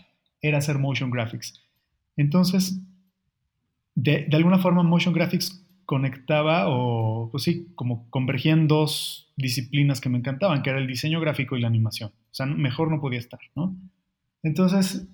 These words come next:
me puse a investigar si había ciertos estudios de motion en Ciudad de México, este, algunos de ellos incluso todavía siguen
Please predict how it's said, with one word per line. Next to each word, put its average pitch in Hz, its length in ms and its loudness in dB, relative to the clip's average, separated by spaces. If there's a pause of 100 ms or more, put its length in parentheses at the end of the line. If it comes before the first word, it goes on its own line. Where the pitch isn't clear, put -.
(100)
me 147 160 2
puse 170 280 0
a 170 80 2
investigar 165 440 -2
si 156 140 -2
había 156 200 2
ciertos 147 320 -4
estudios 127 300 -4
de 123 40 0
motion 123 600 0
en 110 500 -6
Ciudad 120 240 -4
de 123 80 -2
México, 147 640 -2
este, 110 680 -4 (440)
algunos 139 340 2
de 143 80 2
ellos 139 160 0
incluso 131 360 -4
todavía 123 220 -4
siguen 123 640 -2